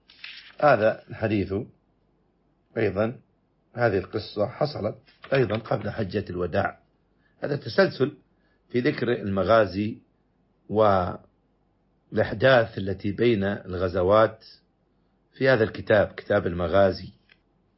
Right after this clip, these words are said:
من سيرة النبي صلى الله عليه وسلم. والأسود العنسي من بني عنس، واسمه عبهلة بن كعب صاحب صنعاء.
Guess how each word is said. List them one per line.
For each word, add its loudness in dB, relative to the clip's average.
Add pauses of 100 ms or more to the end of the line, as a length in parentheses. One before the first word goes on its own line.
(160)
من -6
سيرة 0
النبي -2
صلى -2
الله 0
عليه -2
وسلم. -6 (880)
والأسود 4 (2250)
العنسي 0 (600)
من -2
بني 4
عنس، 0 (640)
واسمه 4 (600)
عبهلة 2 (640)
بن -2
كعب 2 (680)
صاحب 2
صنعاء. 0